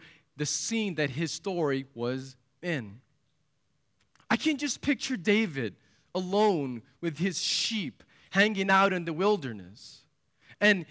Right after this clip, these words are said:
instead of complaining, he wasn't complaining. Instead, he was meditating on the Word of God. Instead of,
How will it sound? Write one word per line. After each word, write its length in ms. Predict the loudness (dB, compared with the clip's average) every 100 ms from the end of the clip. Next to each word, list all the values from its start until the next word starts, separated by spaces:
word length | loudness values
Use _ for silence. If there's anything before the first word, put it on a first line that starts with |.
| -4
instead 320 | -2 2 4
of 160 | 4 2
complaining, 840 | -6 -6 -2 2 4 2 -2 -6 -8 -2
he 120 | 2
wasn't 240 | 2 0
complaining. 600 | -4 0 2 2 0 -4 -8 -10
Instead, 540 | -4 -4 2 6 6 6
he 100 | 2
was 300 | 0 -2 -2 -14
meditating 880 | -2 2 4 2 -2 -6 -8 -14 -20 _ _ _ _ _ -6
on 160 | -4 -2
the 80 |
Word 220 | 0 0 -2
of 100 | -2
God. 180 | -4 -4 -20 _ _ _ _ _ _ _ _ _ _ _ _ _ _ _ _ _ _ -4
Instead 320 | -4 0 2
of, 180 | 2 0